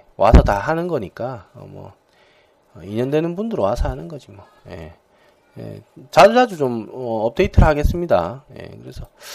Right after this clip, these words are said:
어, 코드 맞으시면 한번 와서 보세요. 예, 어, 보시면 될 것 같고요. 어, 여름에, 어, 뭐, 건강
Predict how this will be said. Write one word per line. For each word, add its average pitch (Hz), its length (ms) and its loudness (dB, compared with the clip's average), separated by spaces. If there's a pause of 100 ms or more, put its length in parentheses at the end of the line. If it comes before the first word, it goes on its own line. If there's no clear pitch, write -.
(420)
어, - 520 -20 (560)
코드 294 240 4
맞으시면 160 760 4
한번 156 220 -4
와서 147 200 -2
보세요. 180 480 -2 (280)
예, 92 380 -8 (220)
어, 127 180 -20
보시면 127 400 -10
될 104 160 0
것 - 100 -4
같고요. 110 320 -8 (760)
어, 143 340 4
여름에, 175 640 6 (240)
어, 107 340 -8
뭐, 104 200 -10
건강 143 480 2